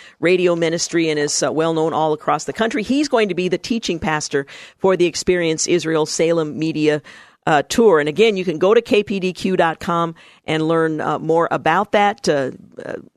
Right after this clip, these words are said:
Pastor Thornton is the senior pastor at Calvary Community Church in Westlake Village, California.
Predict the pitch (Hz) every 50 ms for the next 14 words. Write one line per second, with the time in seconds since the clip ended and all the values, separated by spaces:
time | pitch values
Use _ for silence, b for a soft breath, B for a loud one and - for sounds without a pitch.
0 | _ - 214 - 180 - - 165 170 - 175 175 180 - 185 180 - - 160 156
1 | 147 135 151 151 143 - - - 262 269 294 277 254 - - 165 147 147 156 -
2 | 170 156 - - - 170 175 180 175 180 180 170 160 - 180 160 165 160 151 151
3 | 143 - - 160 160 156 - B B B B B B - 151 156 151 156 170 185
4 | 180 - - 170 160 156 - - 143 165 170 175 175 165 156 - - - 156 151
5 | 147 143 143 - - 185 190 185 185 185 180